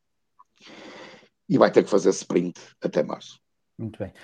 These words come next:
Speaker 2: Antes de dar a voz ao, ao Velmiro, só quero meter também aqui a minha colher, porque eu também gosto de dar a minha opinião. Mais do que uma comunicação assertiva, eh, e constante, eh, acho que dar a cara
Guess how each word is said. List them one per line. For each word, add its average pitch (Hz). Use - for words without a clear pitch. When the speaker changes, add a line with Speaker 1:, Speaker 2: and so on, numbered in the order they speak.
Speaker 2:
Antes 180
de 175
dar 180
a 175
voz 165
ao, 165
ao 156
Velmiro, 151
só 151
quero 143
meter 139
também 135
aqui 127
a 127
minha 123
colher, 127
porque 127
eu 113
também 113
gosto 113
de -
dar 113
a 113
minha 113
opinião. 117
Mais 165
do 165
que -
uma 165
comunicação 151
assertiva, 117
eh, 131
e 131
constante, 139
eh, 131
acho 147
que 151
dar 175
a 190
cara 120